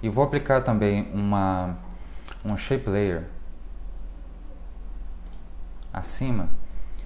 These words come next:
que eu vou usar pra dar um, um gradiente de transparência, pra melhorar o efeito da, da, do mármore em cima do olho, pra não parecer que é uma coisa chapada, porque é um, é um,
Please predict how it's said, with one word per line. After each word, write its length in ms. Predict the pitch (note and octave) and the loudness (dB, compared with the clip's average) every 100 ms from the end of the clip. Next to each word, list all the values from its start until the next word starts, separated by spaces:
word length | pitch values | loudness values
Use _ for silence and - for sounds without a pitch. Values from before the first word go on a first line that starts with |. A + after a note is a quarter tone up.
| - - - | -6 -6 -2
que 80 | - | 2
eu 60 | G#2+ | 4
vou 160 | B2 | 6
usar 220 | A2+ A#2+ | 6 4
pra 180 | A#2 B2 | 6 4
dar 160 | A#2+ A#2+ | 6 6
um, 800 | B2 B2+ B2 A#2+ G#2+ G2 F2+ F2 - | 6 4 4 6 6 6 4 4 2
um 300 | F#2+ F2+ F2 | 2 4 4
gradiente 600 | F2+ A#2 A2 A#2+ C3 - | 6 6 6 6 6 4
de 60 | A2 | 4
transparência, 880 | G#2 G2 G#2+ F#2+ F2+ E2 - - - - - - - - - - - - - - - - | 4 4 4 4 4 2 2 4 4 2 2 2 2 0 -4 -4 -2 0 0 -2 -4 -2
pra 140 | - F#2+ | 2 2
melhorar 380 | G2 F#2+ F#2+ F#2+ | 4 6 6 6
o 100 | G2 | 6
efeito 480 | - G2 G2 - | 4 2 2 2
da, 580 | F#2 F2+ F2 E2+ E2 E2 - - - | 6 6 8 8 8 8 8 6 4
da, 400 | D2+ D2 - - - | 4 4 2 0 4
do 160 | - F2+ | 6 6
mármore 540 | F2+ G#2+ F#2 E2 E2 - - - | 8 8 6 4 0 0 -2 -4
em 60 | |
cima 240 | - G#2+ G#2 | -2 0 2
do 100 | G2 | 4
olho, 380 | B2+ C3 F#2 - | 6 6 12 12
pra 380 | - G#2 A2 A2 | 12 12 12 8
não 180 | A2 A2+ | 2 2
parecer 400 | A#2+ B2 - A#2 | 4 4 4 2
que 100 | - | 4
é 40 | |
uma 120 | A#2 A2+ | 2 2
coisa 220 | A2 G#2+ | 2 0
chapada, 580 | - C#3+ G2+ E2 D#2+ D#2 | 2 2 4 4 2 -2
porque 300 | F2 - F2+ | -4 -4 -2
é 20 | |
um, 320 | F2+ F2+ E2+ | -2 -2 -2
é 60 | F2 | -2
um, 320 | F2 F2 | 0 0